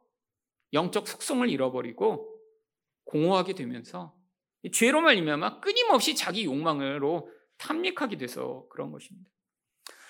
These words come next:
여러분, 이 자기 욕망이 가득한 존재의 특징이 무엇인가요? 이 욕망은 채워지지 않습니다. 아니,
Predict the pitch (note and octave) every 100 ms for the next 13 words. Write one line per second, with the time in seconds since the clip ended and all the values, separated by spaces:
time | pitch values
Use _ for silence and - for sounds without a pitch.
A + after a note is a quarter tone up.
0 | - C#4 F#4+ F4+ - A3 C#4 A3+ B3 A#3+
1 | A#3+ F#3+ - G#3 G3+ F#3+ D3+ D3 D#3+ D#3
2 | D#3 D#3+ - A3+ A3 C3 B2+ D3+ - C#3
3 | F3 D#3+ _ _ _ _ _ G3+ C#4+ G3
4 | F#3+ A3+ A#3 - F#4 F#4 F#4 - B3+ G3
5 | D3 D3+ _ _ _ _ _ _ _ -
6 | _ -